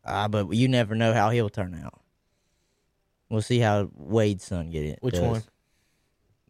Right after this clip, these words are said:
Speaker 1: All right, I don't wanna hear that. That's not what I'm talking about. <laughs> I'm not talking about that. No.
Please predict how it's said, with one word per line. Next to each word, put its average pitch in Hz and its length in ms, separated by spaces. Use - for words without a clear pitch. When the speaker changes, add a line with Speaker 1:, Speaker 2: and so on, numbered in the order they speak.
Speaker 1:
All 87 80
right, 90 80
I 92 100
don't 92 100
wanna 92 140
hear 95 120
that. 71 200
That's 110 160
not 107 200
what 101 100
I'm 98 80
talking 85 240
about. 82 180
<laughs> - 480
I'm 220 140
not 226 200
talking 226 320
about 185 300
that. 123 300
No. 113 260